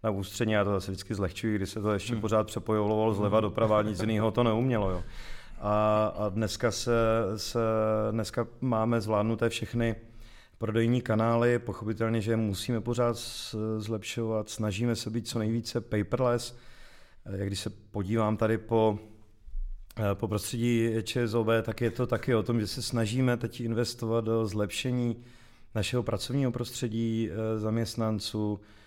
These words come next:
Speaker 1: Teď jsme aktuálně zre-, zrekonstruovali a ještě na tom pracujeme naše zázemí tady v Praze. My jsme pracovali v moderním, hezkém prostředí, ideálně bez, bez papíru a bez, bez toho balastu,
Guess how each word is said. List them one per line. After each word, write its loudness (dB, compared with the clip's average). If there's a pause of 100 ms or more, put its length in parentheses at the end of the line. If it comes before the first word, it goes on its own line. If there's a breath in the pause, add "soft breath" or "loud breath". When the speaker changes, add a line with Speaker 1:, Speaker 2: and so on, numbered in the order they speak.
(360 loud breath)
Speaker 1:
Teď -14
jsme 2
aktuálně 2
zre-, 0
zrekonstruovali 2
a 4
ještě -4
na -2
tom -2
pracujeme -2
naše -2
zázemí 0
tady -2
v -10
Praze. -2 (640 loud breath)
My -6
jsme 2
pracovali 0
v 0
moderním, 2
hezkém 0
prostředí, -2 (140)
ideálně 0
bez, -4
bez -4
papíru 0
a 4
bez, -2
bez -4
toho -2
balastu, -2